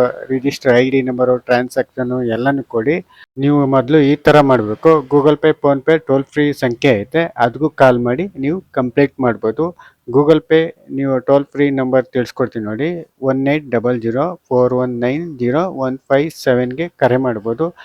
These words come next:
ಮತ್ತೆ PhonePe ಬಳಕೆದಾರರಿಗೆ ಫೋನ್ ನಂಬರ್ ಕೊಟ್ಟಾರೆ ನೋಡಿ, ಟೋಲ್ ಫ್ರೀ ನಂಬರು ಜೀರೋ ಏಟ್ ಜೀರೋ ಸಿಕ್ಸ್ ಏಟ್ ಸೆವೆನ್ ಟು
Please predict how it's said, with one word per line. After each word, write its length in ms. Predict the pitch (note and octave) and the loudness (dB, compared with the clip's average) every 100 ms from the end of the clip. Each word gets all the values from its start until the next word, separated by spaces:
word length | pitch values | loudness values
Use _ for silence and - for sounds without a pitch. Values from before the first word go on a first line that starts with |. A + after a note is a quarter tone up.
| - | -20
ಮತ್ತೆ 320 | _ C3 C3+ B2+ | _ -6 -2 -2
PhonePe 560 | - D3 D#3 D#3+ D#3 C#3+ | 2 2 2 2 0 4
ಬಳಕೆದಾರರಿಗೆ 840 | C3 B2+ C#3 C3 B2 A2+ G#2+ D3+ E3+ F3 _ - | 2 2 2 2 4 2 0 -2 -2 -6 _ 0
ಫೋನ್ 200 | C#3 C#3 | 0 2
ನಂಬರ್ 240 | C3+ C3 | 2 0
ಕೊಟ್ಟಾರೆ 380 | - A#2+ A#2+ A#2 | 0 -2 0 -2
ನೋಡಿ, 300 | A2+ B2 - | -2 -6 -2
ಟೋಲ್ 200 | B2+ C3 | 2 2
ಫ್ರೀ 260 | - C#3 C3 | 2 0 2
ನಂಬರು 440 | A#2 A2 G#2+ C#3+ F3+ - _ _ - | -2 -2 0 0 -4 -12 _ _ -4
ಜೀರೋ 280 | B2 C#3+ D#3+ | 4 6 8
ಏಟ್ 320 | C#3 C3+ A#2+ | 8 4 2
ಜೀರೋ 340 | B2+ C#3+ F3 | 0 0 0
ಸಿಕ್ಸ್ 400 | D#3+ C#3+ B2 - | -2 -2 -2 0
ಏಟ್ 180 | C3+ D3 _ | 2 0 _
ಸೆವೆನ್ 360 | C#3 A#2+ B2 B2 | 0 2 -2 -2
ಟು 320 | D#3+ G3 | -4 -4